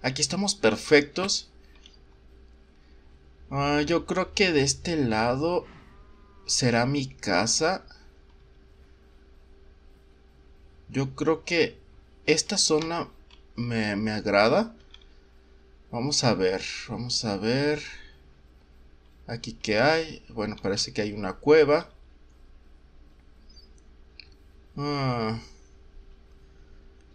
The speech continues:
Me da curiosidad allá enfrente. Voy a cruzar el lago. Quiero elegir si este lado o allá enfrente. Yo creo que me gusta... Me gusta más esta zona de aquí.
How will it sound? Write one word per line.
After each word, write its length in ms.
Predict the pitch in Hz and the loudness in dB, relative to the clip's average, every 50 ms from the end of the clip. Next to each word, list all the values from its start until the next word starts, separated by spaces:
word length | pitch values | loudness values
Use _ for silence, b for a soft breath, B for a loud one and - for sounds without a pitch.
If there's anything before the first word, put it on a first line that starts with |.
| - - - | -16 -8 -4
Me 160 | 135 135 135 | 0 2 4
da 180 | 139 147 147 | 2 2 2
curiosidad 760 | - - 196 185 180 170 151 - - 127 117 127 135 143 139 - | 0 -4 -2 0 2 2 2 2 2 2 2 4 2 2 2 2
allá 260 | - 135 135 127 127 131 | 2 2 4 4 2 2
enfrente. 800 | 131 131 131 - 117 113 113 110 110 107 - 139 156 - - - - - | 0 0 0 0 2 2 2 2 2 0 2 2 2 0 -2 -10 -16 -10
Voy 200 | 120 123 135 160 | -2 0 2 2
a 100 | 160 - | 2 0
cruzar 480 | 143 117 110 - - 123 120 123 - - | -2 -6 -4 -2 0 2 2 2 0 0
el 160 | 117 104 101 | -2 0 2
lago. 440 | 101 101 104 113 143 170 165 - - - - - - - - - - | 4 4 4 4 4 2 0 -2 -10 -20 -20 -20 -20 -20 -20 -14 -6
Quiero 180 | - 165 - 139 | -2 0 2 2
elegir 440 | 143 139 131 123 - - 135 131 | 4 2 2 0 0 0 0 0
si 240 | 131 - - 139 135 | 2 2 2 2 2
este 360 | 139 131 147 147 - - 147 | 2 2 2 0 0 2 2
lado 540 | 143 139 151 156 165 170 185 196 - - - - - - | 4 4 4 4 4 4 2 0 -2 -4 -8 -18 -6 -2
o 320 | - 165 175 180 190 190 - | 0 0 2 2 0 0 2
allá 280 | - 123 123 120 120 123 | 2 2 2 2 0 -2
enfrente. 1080 | 127 131 131 131 - - - 107 104 110 110 117 120 117 110 - - 95 92 92 98 | -2 -4 -6 -6 -10 -10 -6 -4 -4 -2 -2 -2 -4 -4 -6 -6 -6 -6 -4 -4 -6
Yo 180 | 107 113 113 113 | -6 -6 -2 0
creo 240 | 151 147 139 139 | 0 0 0 0
que 320 | - - 156 143 - - - - | 0 0 2 2 2 -2 -8 -12
me 180 | 123 113 110 107 | -10 -8 -8 -6
gusta... 560 | 101 110 123 131 - - - 156 151 - - - - - - - - - - - - - - - b b b b b b b b b - - - - - - - - - | -6 -6 -6 -6 -6 -4 -2 -2 -2 -4 -6 -14 -20 -20 -20 -20 -20 -20 -20 -20 -20 -20 -20 -20 b b b b b b b b b -20 -20 -20 -20 -20 -20 -20 -14 -10
Me 80 | 117 120 | -8 -6
gusta 300 | 120 127 127 - 151 147 | -6 -6 -4 -2 -2 0
más 380 | 147 147 151 151 - - - - | 0 0 0 0 -2 -2 -2 -2
esta 280 | 135 135 131 - - 139 | -2 -2 -2 -2 -4 -4
zona 300 | - - 135 135 135 131 | -2 -2 -2 -2 -2 0
de 100 | 120 101 | 0 0
aquí. 400 | 92 - - 113 123 151 - | -2 -2 -2 0 0 0 -2